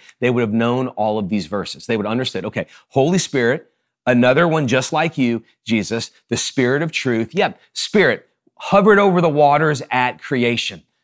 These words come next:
Spirit hovered over Israel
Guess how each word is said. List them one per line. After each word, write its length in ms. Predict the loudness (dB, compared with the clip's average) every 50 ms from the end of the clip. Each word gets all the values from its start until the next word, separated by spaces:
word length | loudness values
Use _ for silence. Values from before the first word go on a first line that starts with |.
| _ _
Spirit 580 | -10 -10 -8 -2 2 2 2 4 2 -2 -4 -10
hovered 600 | -16 -14 -8 -2 0 2 4 4 4 4 4 2
over 400 | 0 0 0 0 0 -2 -4 -4
Israel 760 | -4 -2 -2 -2 -2 -2 -2 -2 -2 -2 -2 -2 -4 -6